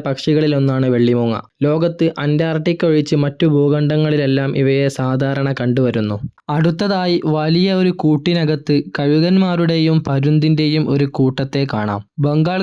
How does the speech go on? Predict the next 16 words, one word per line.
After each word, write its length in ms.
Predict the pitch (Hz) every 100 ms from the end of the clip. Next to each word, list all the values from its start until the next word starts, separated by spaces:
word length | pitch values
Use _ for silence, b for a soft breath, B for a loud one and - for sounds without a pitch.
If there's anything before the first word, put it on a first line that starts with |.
| 185
കഴുകൻ, 380 | 170 165 165 160 -
ഹിമാലയൻ 600 | 156 151 156 160 165 180 180
കഴുകൻ, 360 | 156 151 151 147 - 139
വെള്ളവയറൻ 800 | 147 156 175 170 156 156 160 165 160
കടൽപ്പരുന്ത് 640 | 139 156 156 160 151 147 143 143
തുടങ്ങിയവയെ 580 | 143 143 151 147 147 143
നമുക്കിവിടെ 540 | 135 139 135 135 123 127 127
കാണാൻ 260 | 117 120 123
കഴിയും. 280 | 110 107 - _ 156
ഇതിനു 300 | 156 151 180 180
തൊട്ടടുത്തായി 760 | 165 160 196 185 185 180 170 170 170 - 156
മീൻ 220 | 165 180 185
മുതലകളാണുള്ളത്. 920 | 175 170 165 160 151 143 131 120 120 - _ - 135
നീളമുള്ളതും 760 | 143 156 170 165 170 165 165 165
മെലിഞ്ഞതുമായ 720 | 151 156 165 180 190 180 170 170
ചുണ്ടുകളുള്ള 640 | 160 151 151 165 175 165